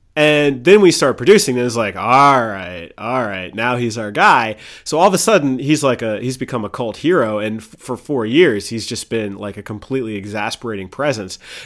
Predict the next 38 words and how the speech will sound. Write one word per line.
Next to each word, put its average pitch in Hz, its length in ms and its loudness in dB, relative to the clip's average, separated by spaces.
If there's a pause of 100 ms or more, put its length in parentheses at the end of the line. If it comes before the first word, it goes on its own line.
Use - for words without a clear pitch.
This 214 160 4
is, 190 160 -2 (220)
this 190 120 2
was 214 120 -2
Kelly 190 240 6
Olynyk's 160 320 4
introduction 139 460 -4
to 107 60 -6
Boston, 107 400 -8
by 107 160 -12
the 104 80 -12
way. 101 220 -14
His 113 160 -6
rookie 131 240 -4
year, 120 380 -2 (640)
uh, 117 360 0
Kevin 131 260 0
Garnett's 127 320 0
now 120 140 -4
on, 113 200 -8
on 120 140 -6
the 110 60 -6
Brooklyn 113 340 -6
Nets. 110 320 -8 (800)
They're 120 180 -2
in 117 100 -4
Boston. 113 380 -2
It's 107 100 -10
early 120 200 -4
in 113 60 -4
the 107 60 -6
season, 117 260 -6
maybe 156 180 2
even 117 120 -2
been 110 80 -6
the 95 80 -12
first 107 260 -12
game, 113 280 -8